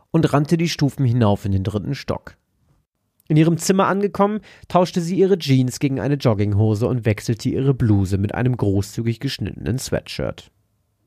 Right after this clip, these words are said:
Ihre Tasche hatte sie vorausschauend, wie sie war, natürlich schon vorher gepackt. Ladekabel, Laptop, eine Trinkflasche und etwas Süßes, wenn der Kopf nicht mehr wollte. Es war alles da. Sie schnappte sich den Tragegurt aus Leder und warf sich die Tasche über die Schulter.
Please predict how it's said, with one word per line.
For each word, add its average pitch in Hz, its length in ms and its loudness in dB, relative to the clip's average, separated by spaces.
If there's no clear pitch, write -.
Ihre 117 140 -2
Tasche 160 440 2
hatte - 220 2
sie 196 120 0
vorausschauend, 190 720 2
wie 196 80 -2
sie 180 180 -2
war, 120 180 2
natürlich 113 420 -4
schon 156 140 -4
vorher - 340 -6
gepackt. - 580 -14
Ladekabel, 147 680 2
Laptop, 185 580 0
eine 196 160 4
Trinkflasche 143 640 0
und 139 120 0
etwas 151 280 0
Süßes, 117 360 0
wenn 123 100 2
der 147 100 2
Kopf - 300 -4
nicht - 160 -12
mehr - 180 -10
wollte. - 380 -12
Es - 140 -6
war 165 240 0
alles 92 340 -4
da. - 180 -6
Sie 147 80 0
schnappte 208 300 0
sich 196 160 -4
den 202 140 0
Tragegurt 156 520 4
aus 156 180 0
Leder 120 500 0
und 127 160 -4
warf 101 200 2
sich 107 160 -8
die - 120 -12
Tasche - 360 -8
über 104 240 -10
die 139 100 -4
Schulter. - 420 -8